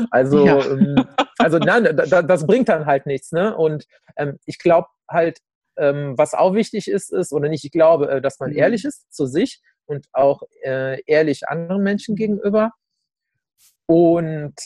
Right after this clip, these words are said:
Speaker 1: ähm, was, äh, ja, was ein No-Go ist, ist halt für einen s-, also für mich selber, äh, dass ich, äh, mich in eine Opferrolle begebe.
Speaker 2: Mhm.
Speaker 1: Denn wenn ich in eine Opfer-, wenn ich mich in eine Opferrolle begebe, sage ich ja: „Oh, ich habe es nicht in der Macht, ich hab's,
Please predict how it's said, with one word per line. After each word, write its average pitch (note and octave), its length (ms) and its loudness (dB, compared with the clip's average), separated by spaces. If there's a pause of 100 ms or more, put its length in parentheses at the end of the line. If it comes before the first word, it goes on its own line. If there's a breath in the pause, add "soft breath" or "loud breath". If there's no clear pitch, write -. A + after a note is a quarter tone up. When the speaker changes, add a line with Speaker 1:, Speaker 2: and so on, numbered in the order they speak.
(120)
Speaker 1:
ähm, C#3 440 -6 (380)
was, - 680 -6
äh, C#3 600 -6 (600)
ja, A#2+ 180 -2
was C3 200 -4
ein C#3 300 -6
No-Go F3 640 2
ist, F#3+ 220 -2
ist - 200 -12
halt D#3+ 200 -2
für - 160 0
einen C#3 300 -4
s-, A#2 300 -12
also C3 220 -2
für - 120 -10
mich D3 240 -2
selber, E3 520 2
äh, D#3 120 0
dass D3 340 -4
ich, - 360 -10
äh, D3+ 180 0
mich D3+ 160 -6
in E3 80 -2
eine D#3+ 100 0
Opferrolle A#2+ 840 0 (200)
begebe. A#2+ 500 0
Speaker 2:
Mhm. - 60 -14 (260 loud breath)
Speaker 1:
Denn C#3 200 0
wenn D3+ 120 2
ich C#3 120 -10
in D3+ 60 -4
eine C3 100 -4
Opfer-, A3 440 0
wenn D3+ 140 0
ich D3+ 100 -12
mich D#3 120 -8
in D3+ 80 -8
eine C3+ 80 -2
Opferrolle A3+ 400 -2
begebe, A3 720 2
sage F#3 400 0
ich - 80 -8
ja: G3 120 2
„Oh, D#4 220 4
ich - 140 0
habe B3+ 220 2
es A#3+ 140 -4
nicht A#3 240 0
in G3+ 240 0
der F#3+ 420 4
Macht, F#3+ 340 -2
ich - 180 -8
hab's, - 240 -6